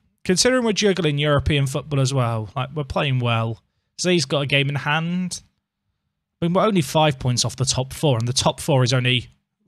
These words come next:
what, separated by a point? Like, it's crazy, this league right now. Uh, Kamara, that's a long way back to the centre-backs, but I don't hate it. I mean,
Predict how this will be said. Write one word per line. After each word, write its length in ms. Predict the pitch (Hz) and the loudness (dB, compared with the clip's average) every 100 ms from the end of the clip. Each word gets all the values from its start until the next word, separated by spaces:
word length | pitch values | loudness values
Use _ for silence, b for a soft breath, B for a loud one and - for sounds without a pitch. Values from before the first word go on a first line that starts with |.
| _ | _
what, 220 | 131 127 - | -10 -6 0
separated 440 | 170 135 170 151 | 0 2 0 0
by 160 | 156 156 | 2 0
a 40 | |
point? 460 | - - 190 190 139 | -2 0 0 0 -2
Like, 180 | 135 | -4
it's 140 | 151 - | -2 -4
crazy, 600 | - - 165 165 147 123 | -4 -2 0 0 0 -2
this 160 | 117 139 | 0 2
league 340 | 127 120 135 | 2 2 2
right 200 | 120 127 | 0 0
now. 300 | 127 117 117 - _ _ - | 0 -2 -4 -10 _ _ -18
Uh, 40 | |
Kamara, 560 | - - 175 185 220 202 | -8 -2 2 2 2 0
that's 200 | 123 135 | -2 0
a 60 | |
long 320 | 123 143 170 170 | 0 0 -2 0
way 200 | 175 180 | 0 2
back 280 | 180 - | 0 0
to 60 | - | -4
the 80 | 190 | -2
centre-backs, 600 | 202 165 147 185 - - | 0 0 0 0 -2 -6
but 120 | 85 | -6
I 100 | 131 | -6
don't 400 | 135 151 185 196 | -2 0 0 -2
hate 420 | - 202 190 - | -4 -4 -4 -2
it. 200 | 127 180 - _ _ _ _ _ _ _ _ _ _ _ _ _ - | -2 -4 -10 _ _ _ _ _ _ _ _ _ _ _ _ _ -4
I 80 | 139 | 0
mean, 280 | 139 127 | 2 0